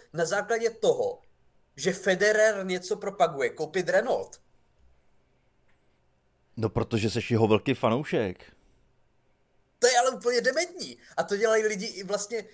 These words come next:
Speaker 1: který jsou podle mě jako relativně chytří, ale proč na základě doporučení celebrity, jako když třeba Matt Damon propagoval nějaký, eh,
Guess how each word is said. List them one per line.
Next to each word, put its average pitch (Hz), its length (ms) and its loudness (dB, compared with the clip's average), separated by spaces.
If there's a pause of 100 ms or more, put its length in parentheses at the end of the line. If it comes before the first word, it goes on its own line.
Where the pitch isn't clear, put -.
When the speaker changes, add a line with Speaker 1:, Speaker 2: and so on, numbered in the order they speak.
(240)
Speaker 1:
který 196 240 -4
jsou 214 160 -2
podle 214 200 -2
mě 202 80 -4
jako 196 200 -4
relativně 196 440 -4
chytří, 185 380 -14 (180)
ale 151 160 0
proč 214 440 -2
na 156 140 -4
základě 196 520 -2
doporučení 185 680 -6
celebrity, 143 560 -2 (220)
jako - 180 -6
když 180 220 -8
třeba 190 200 0
Matt 170 400 -2
Damon 160 560 -2 (400)
propagoval 170 560 4
nějaký, 165 460 -4 (320)
eh, 131 200 0